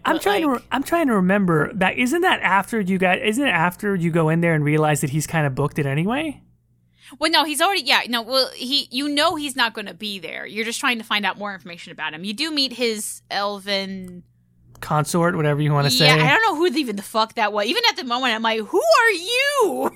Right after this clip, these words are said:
Speaker 1: Yeah, so the cover's blown either way. Someone
Speaker 2: Yeah, I
Speaker 1: knows you're
Speaker 2: guess you're
Speaker 1: there.
Speaker 2: right. I guess you're right, yeah. So, uh, so that's one thing.
Speaker 1: Um, but yeah, there's, like, those little moments where, like, I, when I went through the first time, I did not know that those were the crucial, they, having the
Speaker 2: Yeah.
Speaker 1: snowball fight with her.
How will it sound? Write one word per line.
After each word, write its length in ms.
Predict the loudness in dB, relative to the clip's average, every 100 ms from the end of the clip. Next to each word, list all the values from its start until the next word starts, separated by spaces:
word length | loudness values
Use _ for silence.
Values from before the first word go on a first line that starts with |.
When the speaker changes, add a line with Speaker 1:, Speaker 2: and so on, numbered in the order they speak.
| -4
Speaker 1:
Yeah, 340 | 0 2 2
so 160 | 2 0
the 80 | 0
cover's 360 | 2 2 0 -2
blown 300 | 0 2 2
either 200 | 0 0
way. 300 | 0 0 -2
Someone 340 | -2 2 4
Speaker 2:
Yeah, 100 | 4
I 40 | 4
Speaker 1:
knows 120 | 2
you're 100 | -2
Speaker 2:
guess 40 | -2
you're 80 | -2
Speaker 1:
there. 40 | -4
Speaker 2:
right. 300 | -8 -10 -14 _ -20 _
I 100 | -8
guess 260 | -6 -8 -10
you're 100 | -12
right, 180 | -12 -12
yeah. 320 | -12 -10 -12 -14 _ _
So, 160 | -16 -16 -14
uh, 100 | -16
so 460 | -12 -12 -10 -12 -16 _ _ _ _ _ _
that's 220 | -20 -16
one 80 | -6 -2
thing. 160 | -2 -2
Speaker 1:
Um, 200 | -4 -6 _ _ _ _ -4
but 140 | 0
yeah, 140 | 2
there's, 160 | 2 2
like, 100 | 0
those 240 | 2 2
little 180 | 2 2
moments 440 | 4 4 4 2 2
where, 100 | 2
like, 140 | 2 2
I, 100 | 0
when 180 | 2 2
I 80 | 2
went 180 | 2 0
through 80 | -2
the 60 |
first 260 | 0 0 0
time, 300 | 0 2 2
I 140 | 0
did 180 | 0 0
not 300 | 2 2 2
know 320 | 2 4 4
that 180 | 4 2
those 300 | 2 2 2
were 140 | 0 0
the 100 | 0
crucial, 480 | -2 -2 -2 -2
they, 160 | -2 0
having 320 | 2 0 2
the 60 | 2
Speaker 2:
Yeah. 140 | 2
Speaker 1:
snowball 400 | 2 2 2 2
fight 260 | 0 -2 -2
with 160 | -2 -2
her. 300 | -2 -2